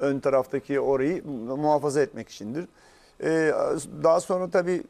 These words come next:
Visca, Bardi, Trezeguet, e, üçlüsü orada çok başarılıydı diye düşünüyorum. Orayı farklı bir şekle döndürmüş. Enis Destan'ı sanki böyle Pepe'nin arkasında bir kırık santrfor gibi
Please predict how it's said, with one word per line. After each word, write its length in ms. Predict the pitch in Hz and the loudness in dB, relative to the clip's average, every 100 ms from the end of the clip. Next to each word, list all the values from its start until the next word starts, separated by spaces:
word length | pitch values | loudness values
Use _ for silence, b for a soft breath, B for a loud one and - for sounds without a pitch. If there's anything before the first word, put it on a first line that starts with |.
| _ _ 139 | _ _ -14
Visca, 720 | 127 139 202 - 190 165 143 | -10 -6 -8 -2 2 2 4
Bardi, 360 | 165 151 160 - | 4 4 -2 -6
Trezeguet, 480 | 151 135 143 123 101 _ _ | -4 0 0 -2 -8 _ _
e, 400 | 226 65 - - - | -12 -12 -12 -12 -12
üçlüsü 520 | - - 117 175 196 - | -10 -12 -8 -6 -6 0
orada 380 | 135 135 147 143 - _ - | 2 2 2 2 -2 _ -10
çok 220 | 147 - | -10 -2
başarılıydı 680 | 139 - 143 139 147 131 110 | -2 2 2 4 2 0 -4
diye 140 | 110 | -6
düşünüyorum. 460 | 101 - 117 - - | -8 -10 -10 -6 0
Orayı 400 | 170 165 165 - - - | 2 4 2 0 -8 0
farklı 340 | 139 - 151 | 0 0 -6
bir 60 | 135 | -6
şekle 360 | 147 131 143 | -6 -4 -2
döndürmüş. 560 | 131 120 110 127 170 - b b b - | -2 -2 -4 -6 -8 -10 b b b -2
Enis 300 | 160 165 - | 0 0 -2
Destan'ı 420 | 156 147 151 156 | -2 0 -2 -2
sanki 400 | 147 156 147 151 | 0 0 0 -2
böyle 240 | 151 151 143 | 0 0 0
Pepe'nin 420 | 151 - 151 151 | -2 0 -2 0
arkasında 500 | 143 - 143 156 143 | -2 -2 -8 -6 -6
bir 60 | |
kırık 280 | 143 151 147 | -6 -4 -6
santrfor 580 | - 147 139 - 151 135 | -2 -4 -4 -2 0 0
gibi 280 | 127 135 | -2 0